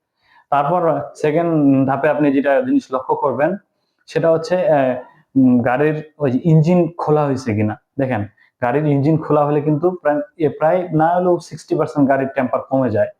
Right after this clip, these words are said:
ইঞ্জিন খোলা হয়েছে কিনা। আপনি যদি দেখেন যে না, ইঞ্জিন খোলা হয়েছে বা খোলা হয়নি, আর এমনও হতে পারে অনেকজন ইঞ্জিনের কাজ করে নেয়, অনেক সময় ভালো থাকে। যাক, এ-, এটা হচ্ছে টোয়েন্টি পার্সেন্ট, ওটা সম্ভাবনা ভালো থাকা। যাক, সেটা না।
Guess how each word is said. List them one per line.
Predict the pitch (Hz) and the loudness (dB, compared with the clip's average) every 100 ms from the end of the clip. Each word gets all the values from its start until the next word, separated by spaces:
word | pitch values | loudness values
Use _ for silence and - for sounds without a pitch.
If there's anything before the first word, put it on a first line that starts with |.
| _ _ _ _ _ | _ _ _ _ _
ইঞ্জিন | 139 143 135 156 | 0 2 2 0
খোলা | - 156 | 0 0
হয়েছে | 147 123 131 | 0 -2 -2
কিনা। | 110 110 107 _ _ _ | -2 -4 -6 _ _ _
আপনি | 131 151 160 | -2 0 2
যদি | 156 | 2
দেখেন | 147 160 143 | 2 0 0
যে | 143 | 2
না, | 139 | 2
ইঞ্জিন | 135 135 143 | 0 0 -2
খোলা | - 139 131 | -2 -2 0
হয়েছে | 131 - | -2 0
বা | 139 | 0
খোলা | 131 - 139 | 0 -2 -4
হয়নি, | 120 123 139 | 0 2 2
আর | 139 156 | 2 0
এমনও | 170 190 208 | 0 2 0
হতে | 214 214 | 0 0
পারে | 185 190 | 0 2
অনেকজন | 208 175 165 165 | 2 2 0 0
ইঞ্জিনের | 156 156 151 | 2 2 0
কাজ | - 143 - | -2 -4 -2
করে | 151 143 | 0 2
নেয়, | 139 135 135 - _ _ | 2 2 -2 -8 _ _
অনেক | 143 139 | -4 -4
সময় | - 127 | -2 -2
ভালো | 113 151 139 | 0 -2 -2
থাকে। | 120 110 117 | -4 -2 0
যাক, | 175 175 - 147 | 0 -2 -4 -2
এ-, | 131 139 | 0 0
এটা | 143 151 | -2 -4
হচ্ছে | 151 160 | -4 -8
টোয়েন্টি | 165 156 151 | -2 -2 0
পার্সেন্ট, | 139 135 - 143 127 - 139 | -2 -4 0 2 2 0 -4
ওটা | 131 | -4
সম্ভাবনা | 127 139 131 127 127 | -4 0 0 2 -2
ভালো | 107 117 117 | -2 -2 -2
থাকা। | 113 - - _ - - _ _ - | -6 -8 -20 _ -20 -20 _ _ -2
যাক, | 139 - - | -2 -2 -6
সেটা | - 151 147 | -4 0 0
না। | 123 113 | 0 -4